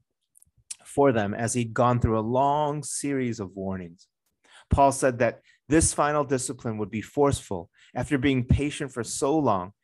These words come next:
he would have to lead the Corinthian church in removing these unrepentant people from among them. Paul made sure to be clear to explain that he too was weak in him, that is, in Christ. He was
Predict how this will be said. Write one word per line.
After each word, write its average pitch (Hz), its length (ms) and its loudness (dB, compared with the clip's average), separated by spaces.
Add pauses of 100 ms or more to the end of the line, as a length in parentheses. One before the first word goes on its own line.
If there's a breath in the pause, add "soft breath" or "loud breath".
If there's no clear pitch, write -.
(380 soft breath)
he 139 120 2
would 139 140 6
have 139 220 0
to 117 280 0
lead 143 360 0
the 160 100 0
Corinthian 127 580 -6
church - 400 -6
in 110 200 -6
removing 123 600 -2
these 110 300 -8
unrepentant 110 760 -4
people 110 500 -8 (160)
from 98 200 -8
among 95 300 -6
them. 85 200 -14 (1500 soft breath)
Paul 170 240 8
made 185 300 4
sure 160 300 0
to 147 120 -8
be 120 160 -2
clear 143 420 0
to 123 200 -6
explain 117 760 -2 (220 soft breath)
that 113 180 2
he 165 320 0
too 120 640 0 (180)
was 107 220 -2
weak 110 480 -6
in 98 420 -6
him, 92 400 -4
that 113 160 2
is, 104 180 2
in 98 260 -12
Christ. - 580 -14 (580 loud breath)
He 151 140 6
was 139 300 6